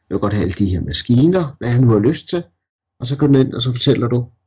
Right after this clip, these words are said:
hvilken bruger er lokaladministrator, og hvad de ellers medlem af, og så kan man få det hele genereret ud i Excel eller i andre rapporter.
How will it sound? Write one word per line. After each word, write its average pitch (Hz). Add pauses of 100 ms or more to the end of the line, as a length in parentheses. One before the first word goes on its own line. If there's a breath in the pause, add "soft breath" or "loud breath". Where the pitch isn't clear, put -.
(140)
hvilken 123
bruger 101
er -
lokaladministrator, 120
og 78
hvad 98
de 95
ellers 82
medlem 139
af, 120 (340)
og 120
så 123
kan 120
man 113
få -
det 92
hele 117
genereret 87
ud 101
i -
Excel 98
eller 71
i 69
andre 85
rapporter. 82